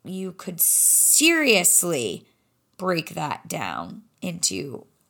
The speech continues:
hundreds and thousands of different ways. I think of this part in one of the Avengers movies. I am really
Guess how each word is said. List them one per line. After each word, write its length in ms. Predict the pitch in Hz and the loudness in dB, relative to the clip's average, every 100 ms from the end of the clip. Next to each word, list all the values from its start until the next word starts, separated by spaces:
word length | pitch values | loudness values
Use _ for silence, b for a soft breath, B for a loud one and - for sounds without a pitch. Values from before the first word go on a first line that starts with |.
| - | -14
hundreds 460 | - 214 185 - - | -6 -4 -4 -8 -10
and 120 | - | -6
thousands 480 | 196 - - 196 - | -4 -4 -6 -8 -10
of 140 | - | -6
different 480 | - 185 170 160 - | -8 -6 -8 -10 -8
ways. 680 | 170 120 82 - - - - _ _ _ _ _ _ _ _ _ _ - | -6 -6 -8 -4 -2 -2 -4 _ _ _ _ _ _ _ _ _ _ -2
I 80 | |
think 300 | 208 226 220 | 0 2 2
of 320 | 226 202 185 - | 2 2 0 -6
this 180 | 185 175 | -6 -6
part 460 | - - 190 180 - | -6 0 2 0 -4
in 380 | 175 175 170 190 - _ _ _ _ _ | -8 -8 -10 -14 -18 _ _ _ _ _
one 180 | - 208 | -8 -6
of 60 | 190 | -6
the 140 | 180 | -8
Avengers 500 | - 175 185 196 196 | -10 -12 -10 -8 -8
movies. 520 | 196 101 101 104 - - | -8 -12 -8 -2 -2 -2
I 120 | 107 | -8
am 320 | 104 - - | -8 -10 -14
really 920 | - 220 285 381 415 381 226 160 - | -10 -6 -2 2 2 2 2 0 -4